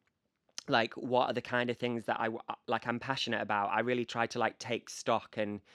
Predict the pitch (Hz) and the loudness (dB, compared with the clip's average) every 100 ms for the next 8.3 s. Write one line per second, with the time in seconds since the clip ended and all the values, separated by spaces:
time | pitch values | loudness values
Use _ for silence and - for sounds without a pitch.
0 | - - - - 156 170 - 185 165 170 | -20 -20 -14 -2 2 2 4 2 4 0
1 | 156 143 127 123 127 - 131 - 113 - | 2 4 6 6 4 2 -4 -2 -4 -2
2 | 131 147 147 151 160 165 123 113 101 - | 0 0 0 0 0 0 0 0 -2 -4
3 | - 123 110 - 107 113 139 139 - 143 | -4 -2 -2 -2 -2 4 4 4 -2 -4
4 | 135 - 127 123 - 120 117 - - - | -4 -2 -2 -2 2 4 4 2 -12 -20
5 | - - - - - _ _ _ _ - | -20 -20 -20 -20 -20 _ _ _ _ 2
6 | 123 - 139 127 - - _ _ _ - | 2 4 2 0 -6 -20 _ _ _ 2
7 | 123 139 131 - - _ _ _ _ 135 | 4 4 0 -4 -14 _ _ _ _ 2
8 | 120 123 | 4 2